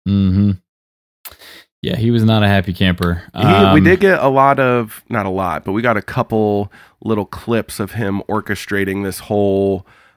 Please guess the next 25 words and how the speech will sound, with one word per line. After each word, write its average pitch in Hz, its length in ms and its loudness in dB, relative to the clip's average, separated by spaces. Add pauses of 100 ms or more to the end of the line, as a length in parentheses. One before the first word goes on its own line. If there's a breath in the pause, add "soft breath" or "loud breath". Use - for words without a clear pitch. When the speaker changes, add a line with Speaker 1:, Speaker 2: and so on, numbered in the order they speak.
(100)
Speaker 2:
uh, 95 280 -4
heist 107 540 -2
where 98 160 -2
he's 98 380 -4
making 98 340 -4
sure 98 560 -2 (340 soft breath)
all 104 260 2
his 101 240 -2
people 104 360 -6
are 95 160 0
where 98 180 -2
they 92 140 -6
need 98 260 -4
to 98 100 -4
be, 101 680 0 (100)
uh, 90 440 -6 (320)
which 98 240 -8
means, 87 280 -6
like, 82 220 -10 (100)
out 90 180 -2
of 85 120 -10
the 90 80 -6
way. 95 420 -2 (320 loud breath)
Uh, 101 380 4
and 101 460 0